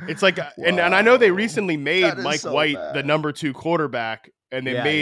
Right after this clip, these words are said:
Speaker 2: yeah, yeah, yeah,
Speaker 1: Joe
Speaker 2: yeah.
Speaker 1: Flacco the third guy. I
Speaker 2: Right.
Speaker 1: don't, which I don't really know that that matters a ton, but I don't
Speaker 2: Who's
Speaker 1: know,
Speaker 2: the
Speaker 1: man.
Speaker 2: guy, who's the guy that you, you think can keep this offense in, like, reasonable down and distance? Because that's, that's really important, I think, for this team, right? Like, they don't have,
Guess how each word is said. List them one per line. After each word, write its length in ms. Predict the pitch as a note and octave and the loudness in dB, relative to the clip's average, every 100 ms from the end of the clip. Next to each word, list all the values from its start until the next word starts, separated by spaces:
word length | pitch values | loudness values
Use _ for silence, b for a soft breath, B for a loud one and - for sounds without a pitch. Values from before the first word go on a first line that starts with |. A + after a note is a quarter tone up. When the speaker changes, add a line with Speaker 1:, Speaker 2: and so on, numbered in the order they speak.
| C#3 | -4
Speaker 2:
yeah, 20 | |
yeah, 160 | F#2 E2+ | -8 -10
yeah, 60 | |
Speaker 1:
Joe 160 | D#3 D3+ | -6 -4
Speaker 2:
yeah. 60 | - | -2
Speaker 1:
Flacco 420 | C#3+ C#3+ D3 C3 | -4 -2 -6 -8
the 100 | A#2+ | -8
third 360 | - A3 F#3 - | -2 0 0 0
guy. 60 | |
I 60 | C#3+ | 2
Speaker 2:
Right. 60 | |
Speaker 1:
don't, 140 | F3+ D#3 | 2 0
which 160 | D3+ | -4
I 140 | D3+ D3+ | -4 -2
don't 180 | D3 - _ _ _ | -4 -8 _ _ _
really 400 | B2+ D3+ D3+ C#3+ | -8 -4 -2 -2
know 240 | C3 C3+ C3 | -2 -2 -4
that 120 | A2+ | -4
that 240 | B2 A#2 A#2 | -6 -6 -8
matters 400 | A#2 A#2+ A#2+ A2 | -8 -6 -8 -12
a 40 | |
ton, 380 | - B2 B2 C#3 | -12 -8 -6 -6
but 260 | C3 A#2 G#2 b b b b b | -4 -6 -6 b b b b b
I 140 | D3 B3 | 4 6
don't 100 | B3+ | 6
Speaker 2:
Who's 80 | C4 | 4
Speaker 1:
know, 60 | |
Speaker 2:
the 80 | - | 6
Speaker 1:
man. 240 | C#4+ B3+ - | 6 4 2
Speaker 2:
guy, 40 | _ _ _ | _ _ _
who's 240 | G3 F4 G4+ | 0 2 2
the 80 | |
guy 160 | D4 B3 | 2 2
that 140 | F#3 | 2
you, 160 | E3 E3 | -2 -4
you 140 | F3 F#3+ | -2 -2
think 280 | - E3 - | -2 -6 -4
can 160 | D#3 | -6
keep 280 | - E3+ E3 | -4 -8 -6
this 180 | D3 - | -8 -4
offense 460 | C3+ C3 C3 B2 - | -2 -2 -4 -8 -8
in, 140 | C3+ B2+ | -10 -6
like, 200 | B2 G#2+ | -6 -8
reasonable 600 | A#2+ A2+ C#3 A#2 A#2+ A2 | -8 -6 -6 -6 -8 -8
down 320 | G2 A2+ G#2+ F#2+ | -8 -8 -6 -8
and 80 | |
distance? 380 | F2 G2 - E2 | -10 -14 -14 -16
Because 300 | - A2 B2 | -14 -10 -8
that's, 380 | B2 F3 - - - | -4 -4 -6 -12 -4
that's 280 | D3+ E3 B2 | -4 -4 -8
really 280 | C3+ C3 | -6 -4
important, 460 | G#2+ F#2+ A#2 - G2+ | -6 -8 -14 -12 -14
I 60 | G2 | -14
think, 200 | A2+ - | -14 -14
for 100 | F#2+ | -14
this 200 | F#2+ - | -14 -14
team, 260 | G2 E2 | -16 -12
right? 120 | G2+ | -12
Like, 160 | G2+ A2+ | -12 -8
they 100 | E3 | -6
don't 160 | G3 D3+ | -4 -4
have, 400 | D3 C#3+ C3 | 0 0 -2